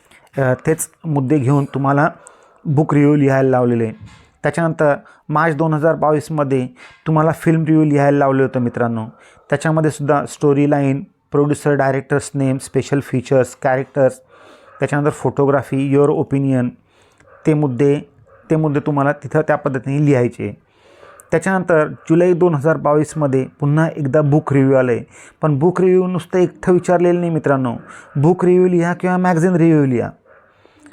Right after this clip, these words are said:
आता आपण फिल्म रिव्ह्यू आणि बुक रिव्ह्यू बघितलेले आहे, तिथं बुक रिव्ह्यू येणारच येणार, नुसतं मॅगझिन येणार नाही तुम्हाला तिथे. मॅगझिनला और तुम्हाला बुक रिव्ह्यू येईल,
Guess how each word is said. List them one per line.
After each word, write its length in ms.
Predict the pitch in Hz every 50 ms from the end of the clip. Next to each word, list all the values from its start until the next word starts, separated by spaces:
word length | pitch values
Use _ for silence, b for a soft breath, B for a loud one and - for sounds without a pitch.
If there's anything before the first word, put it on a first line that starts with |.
| b b
आता 220 | - 131 - - 170
आपण 400 | 170 160 160 - 165 147 139 - - _ _ -
फिल्म 260 | - 170 175 180 170
रिव्ह्यू 200 | 165 175 175 175
आणि 200 | 170 170 170 175
बुक 260 | 160 160 180 180 -
रिव्ह्यू 240 | 175 180 170 170 165
बघितलेले 500 | 151 160 147 156 151 - 143 139 135 131
आहे, 300 | 117 110 107 - _ _ b b b b b b b b -
तिथं 300 | 156 147 - 180 175 156
बुक 200 | 160 160 - -
रिव्ह्यू 260 | 170 165 165 170 165 -
येणारच 400 | 165 156 156 165 175 175 170 -
येणार, 240 | 160 151 151 151
नुसतं 360 | 160 165 156 - - _ - 185
मॅगझिन 440 | 175 160 160 151 131 117 170 175
येणार 340 | 175 165 160 160 160 160 156
नाही 160 | 151 156 151
तुम्हाला 320 | 147 - 151 143 139 135 131
तिथे. 360 | - 123 101 107 98 92 - _ _ _ _ _ _ _ b b b b b b b b b b
मॅगझिनला 640 | 139 147 151 139 127 - 170 170 170 170 131 170 165
और 60 | 160
तुम्हाला 300 | 160 - 165 165 165 165
बुक 280 | 165 156 180 175 -
रिव्ह्यू 300 | 175 170 165 165 165 -
येईल, 240 | - 139 123 117 110